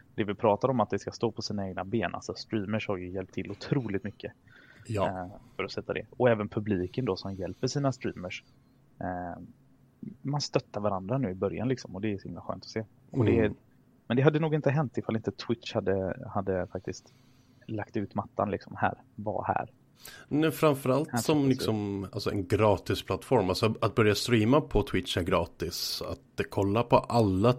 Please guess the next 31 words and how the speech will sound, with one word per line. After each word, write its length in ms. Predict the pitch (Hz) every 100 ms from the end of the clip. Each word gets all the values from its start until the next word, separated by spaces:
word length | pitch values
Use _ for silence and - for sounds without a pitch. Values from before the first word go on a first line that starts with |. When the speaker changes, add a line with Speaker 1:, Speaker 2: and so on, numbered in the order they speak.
| - -
Speaker 2:
streams 560 | - - 127 139 104
på 100 | -
Twitch 380 | - 101 - -
är 60 | 90
gratis. 640 | 87 - - - - -
Det 100 | 104
är 40 |
liksom, 500 | 101 - 98 95 90 - _ - - - - - - - - _ _ _ _ - _ - - - _ - 110 110 -
det 120 | 113
är 20 |
en 60 | 110
Speaker 1:
Mhm. 60 | 127
Speaker 2:
grej 180 | 101
som 140 | 95 98
inte 180 | 87 92
finns 340 | 135 151 139
där. 280 | 90 87 90
Det 180 | 95 104
är 40 |
alltid 340 | 98 90 - 107
någon 240 | 110 113
form 300 | - 95 90 -
av 280 | 90 90 87 - -
<laughs> 260 | - 139
ja, 240 | 113 101 -
månadsavgift 760 | 127 113 101 98 107 117 127 -
om 80 | 95
du 100 | 92
kollar 320 | - 92 104
på 140 | 110
alla 400 | 95 87 85 87